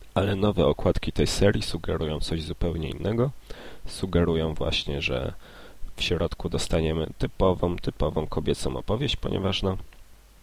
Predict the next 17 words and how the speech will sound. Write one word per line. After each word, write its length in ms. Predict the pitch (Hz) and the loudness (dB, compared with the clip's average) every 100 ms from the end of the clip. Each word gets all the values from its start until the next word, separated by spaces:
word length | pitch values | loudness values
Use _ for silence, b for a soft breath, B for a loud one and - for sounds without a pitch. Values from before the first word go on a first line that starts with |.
| - - - | -8 -4 0
chociaż 360 | - - - - | 2 2 0 -2
no 80 | 82 | 0
nie 160 | 85 | 2
wiem, 160 | - - | 0 -4
no, 140 | - - B B B B | -8 -10 B B B B
można 300 | - 80 87 | -2 0 0
po 100 | - | 0
tej 140 | 92 80 | 0 0
okładce, 480 | 78 82 - 90 90 | 2 0 2 2 2
na 140 | 85 | 0
przykład 300 | - - 80 | -2 -2 -4
po 100 | - | -2
tej 120 | 90 | 2
jednej 200 | 92 78 | 2 2
okładce 340 | 67 - - 82 | -2 -4 -4 -4
sugerować, 540 | - 82 73 71 80 | -2 -2 0 0 -2
że 240 | - - | -2 -4